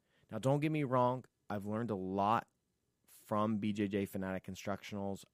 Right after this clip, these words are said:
over the years, but there's been times I've paid a hundred plus dollars for an instructional and I've been like,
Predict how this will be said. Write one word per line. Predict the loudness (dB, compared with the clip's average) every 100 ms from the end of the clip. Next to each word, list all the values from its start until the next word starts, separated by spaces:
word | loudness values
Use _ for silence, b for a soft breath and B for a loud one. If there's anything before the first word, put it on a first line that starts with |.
| -8
over | -6 -4
the | -6
years, | -2 2 4 2 0 -14 _ _ _ _
but | -6
there's | -4 -2
been | -2
times | -2 -4 -2 -2
I've | -4
paid | -2 -2
a | -2
hundred | -2 -4 -4
plus | -2 -2 0
dollars | 0 0
for | -2 -6
an | -4
instructional | -4 -2 -2 -2 -2
and | -2
I've | -2
been | -2 -2
like, | -2 -6